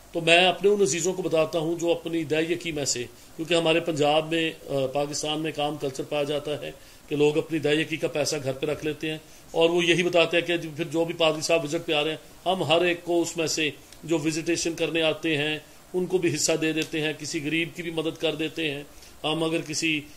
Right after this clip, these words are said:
बेवा की मदद करनी वो भी दैयकी में से कर देते हैं। अगर हम किसी यतीम की फीस देना चाहते हैं, तो वो भी उसमें से, अगर किसी गरीब रिश्तेदार की मदद करनी है, तो वो भी उसमें से। मैं उनको ये बात बताता हूँ कि आपका ये सौ, दो सौ, चार सौ, पाँच सौ, हज़ार,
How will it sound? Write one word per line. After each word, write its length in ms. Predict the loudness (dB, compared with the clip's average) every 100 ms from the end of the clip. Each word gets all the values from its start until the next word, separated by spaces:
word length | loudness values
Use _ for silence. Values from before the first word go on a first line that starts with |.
| -8
बेवा 260 | 0 4 4
की 140 | 2
मदद 180 | -2 -4
करनी 260 | -4 -4 -2
वो 140 | -2
भी 120 | 0
दैयकी 380 | 0 0 0 -2
में 120 | -4
से 140 | -4 -2
कर 180 | -4
देते 300 | -4 -4 -4
हैं। 220 | -6 -6 -10 -20 -18 -6
अगर 200 | -2 2
हम 260 | 2 0 -2
किसी 360 | -4 -4 -4
यतीम 260 | -2 -2 -2
की 120 | -4
फीस 280 | -4 -6 -2
देना 180 | -2 0
चाहते 360 | 0 -2 -2
हैं, 180 | -4 -4 -10 -20 -10
तो 60 | -2
वो 160 | 0
भी 140 | 0 0
उसमें 240 | 0 -2
से, 120 | 0
अगर 160 | 0 -2
किसी 340 | -4 -6 -4
गरीब 360 | -2 -2 -2 -4 -12 -20 -8
रिश्तेदार 440 | -4 0 4 4 2
की 120 | -2
मदद 240 | -4 -4
करनी 320 | -4 -4 -2
है, 160 | -2 -2
तो 100 | -2
वो 160 | -2 -2
भी 120 | -4
उसमें 240 | -4 -4
से। 200 | -6 -8 -12 -20 -20 -6 2
मैं 100 | 2
उनको 260 | 2 0
ये 80 | 2
बात 200 | 4 4
बताता 320 | 2 -2 0
हूँ 120 | -2
कि 100 | -2 -4
आपका 400 | 2 2 2 0
ये 300 | 0 0 -2 -4 -14 -20 -18 -4
सौ, 380 | 2 4 4
दो 200 | 4 2
सौ, 180 | 0 0
चार 240 | 0 0 0
सौ, 160 | -2
पाँच 320 | -2 -4 -4
सौ, 80 | -4
हज़ार, 460 | -4 -2 -2 -2